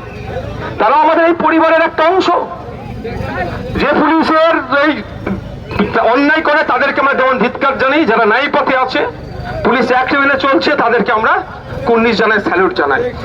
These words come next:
তো পুলিশের যারা আছে তাদের সে করছে। আমি শেষ করার আগে একটা কথা বলবো, আমাদের মনে আছে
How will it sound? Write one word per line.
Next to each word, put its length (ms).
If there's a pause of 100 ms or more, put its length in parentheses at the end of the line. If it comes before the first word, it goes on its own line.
(120)
তো 80
পুলিশের 400
যারা 240
আছে 200
তাদের 180
সে 180
করছে। 380 (380)
আমি 260 (140)
শেষ 280
করার 240
আগে 140
একটা 240
কথা 200
বলবো, 440 (260)
আমাদের 360
মনে 280
আছে 400